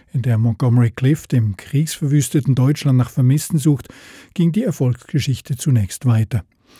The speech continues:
Und darum produzierte Wexler dann neunzehnhunderteinundfünfzig auch Die vier im Jeep. Das ist eine Verbrüderungsgeschichte in Wien mit vier Vertretern der alliierten Besatzungsmächte, die zusammen patrouillieren.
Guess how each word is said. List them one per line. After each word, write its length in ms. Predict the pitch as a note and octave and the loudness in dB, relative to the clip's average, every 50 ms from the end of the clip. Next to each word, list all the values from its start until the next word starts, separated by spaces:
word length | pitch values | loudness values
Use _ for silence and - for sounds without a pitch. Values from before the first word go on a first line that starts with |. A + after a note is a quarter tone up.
| - - - - _ | -20 -20 -20 -14 _
Und 220 | - C3+ - - C3+ | -4 -4 -2 0 -2
darum 240 | A#2+ A2+ C3+ C3 | 0 2 2 2
produzierte 580 | - - C3+ A2+ C#3+ B2 - E3 D3+ C3 C#3+ C3+ | 2 0 0 0 0 0 2 0 2 2 2 2
Wexler 300 | B2+ C3 B2+ - - C#3 | 2 0 0 0 -4 -2
dann 200 | A#2+ C3+ B2+ B2+ | 0 2 2 4
neunzehnhunderteinundfünfzig 1300 | A#2+ A#2 A#2+ - - B2+ A#2+ A#2 A2 A#2+ A#2 C#3 A#2+ A#2+ C3 D3 C3+ - - C3+ B2 - - - C#3 A#2+ | 4 2 0 0 0 0 0 0 0 -2 -2 0 0 2 2 2 0 0 0 -2 -2 -2 -4 -4 -2 -2
auch 140 | A#2 G#2+ - - - _ _ _ - | -2 -2 -4 -10 -20 _ _ _ -4
Die 100 | F3+ D#3 | -4 -4
vier 400 | - - - C#3 B2 A#2+ C#3 - | -4 -4 -2 0 0 0 0 0
im 180 | F#3 C#3 C3 - | -2 -2 -2 -2
Jeep. 500 | - - - D3 A#2+ G#2+ - _ - - _ _ - - - - - - - _ _ | -6 -6 -4 -4 -4 -4 -6 _ -20 -20 _ _ -20 -20 -20 -20 -20 -20 -20 _ _
Das 140 | - C3 | -6 -6
ist 120 | - - E3 | -2 0 2
eine 140 | D3 C#3 B2+ | 2 2 2
Verbrüderungsgeschichte 1120 | - C#3+ B2+ - C3+ D3+ F3+ G3 G#3 F3+ F#3 D#3+ - - E3+ C#3+ - F3 D3+ - - E3+ | 0 -2 -2 2 2 2 2 4 2 2 2 0 -2 -4 -6 -2 -2 -4 -4 -2 -2 0
in 200 | D#3 B2+ A2+ G2 | 0 0 0 0
Wien 360 | C3 A#2+ C3+ E3 F#3 F#3+ F3+ | -2 -2 0 0 0 0 2
mit 180 | D3 A#2 - - | 0 -2 -4 -6
vier 240 | - - C3+ B2+ A#2 | -8 -4 -4 -4 -2
Vertretern 640 | - C3+ B2 - B2+ B2+ C3 D3+ D3+ - D3 C3+ | -4 -6 -6 -4 -2 -2 -2 -2 -2 0 0 0
der 120 | B2 B2+ A#2+ | 2 0 0
alliierten 460 | A2+ A2+ A#2 B2 C3+ C3 - - A#2+ | 0 0 0 0 -2 -2 -2 -2 -2
Besatzungsmächte, 920 | C3 A#2+ F#2+ G#2 A2 G#2 - - D#3 C#3+ A#2 A2 B2+ B2 G#2+ - - - B2+ | -2 -2 -2 -2 -6 -6 -4 -2 0 0 2 4 2 2 2 0 -4 -8 -6
die 160 | - C#3 A#2+ | -4 -6 -8
zusammen 560 | - - E3 C#3 - - G#2+ F#2+ G#2+ A2+ G#2+ | -6 -4 -6 -4 -2 -2 -2 0 0 -2 -2
patrouillieren. 800 | - A2+ A2+ - - B2+ C3+ A#2+ A2 A#2+ A2+ A2+ G#2 G#2 F#2 | -2 -4 -6 -4 -2 -2 -2 0 0 0 0 0 -2 -2 -4